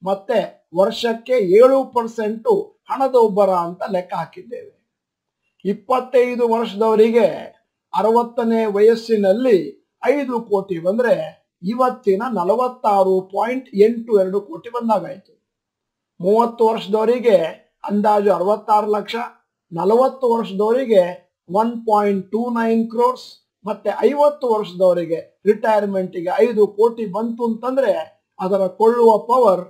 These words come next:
ಟೂ ಪಾಯಿಂಟ್ ಫೈವ್ ಫೋರ್ ಕ್ರೋರ್ಸ್. ನಿಮ್ಮ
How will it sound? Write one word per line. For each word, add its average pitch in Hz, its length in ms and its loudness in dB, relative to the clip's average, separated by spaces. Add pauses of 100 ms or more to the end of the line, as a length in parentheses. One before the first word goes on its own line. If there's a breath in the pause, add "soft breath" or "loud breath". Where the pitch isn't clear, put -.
(280)
ಟೂ 302 220 -6
ಪಾಯಿಂಟ್ 196 500 -4
ಫೈವ್ 185 300 -4
ಫೋರ್ 220 300 -6
ಕ್ರೋರ್ಸ್. - 800 -8 (840)
ನಿಮ್ಮ 226 340 0